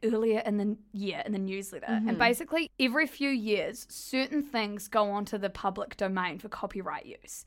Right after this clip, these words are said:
Speaker 1: And Winnie the Pooh this year became free to use, like, copyright you can
Speaker 2: Is
Speaker 1: use it.
Speaker 2: that because whoever created it died?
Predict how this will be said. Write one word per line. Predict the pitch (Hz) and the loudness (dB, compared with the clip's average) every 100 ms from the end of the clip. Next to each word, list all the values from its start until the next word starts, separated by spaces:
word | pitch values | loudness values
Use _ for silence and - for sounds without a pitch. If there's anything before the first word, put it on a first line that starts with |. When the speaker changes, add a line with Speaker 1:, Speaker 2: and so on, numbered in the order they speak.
| - _ | -20 _
Speaker 1:
And | 240 233 196 | 2 4 6
Winnie | 277 302 | 6 6
the | 285 | 4
Pooh | 302 196 247 208 185 | 0 0 2 2 0
this | 185 247 240 - | 2 2 2 2
year | 226 202 | 6 6
became | 190 190 214 196 | 4 0 0 0
free | - - 220 226 240 | -6 -6 0 2 2
to | - | 2
use, | 262 190 233 196 190 185 - - - | 0 6 6 6 0 -6 -14 -8 0
like, | 202 - - - | 2 2 -6 -4
copyright | - 220 240 208 202 208 | 0 2 4 6 6 4
you | 208 | 0
can | 233 | 8
Speaker 2:
Is | 311 | 8
Speaker 1:
use | 381 254 | 8 8
it. | |
Speaker 2:
that | 320 320 | 8 8
because | - 302 277 262 | 4 2 4 4
whoever | 208 226 202 | 4 2 0
created | 202 196 180 175 | -2 -2 -2 -2
it | 165 - - _ | -4 -6 -12 _
died? | - 139 - 233 | -4 -2 -2 -4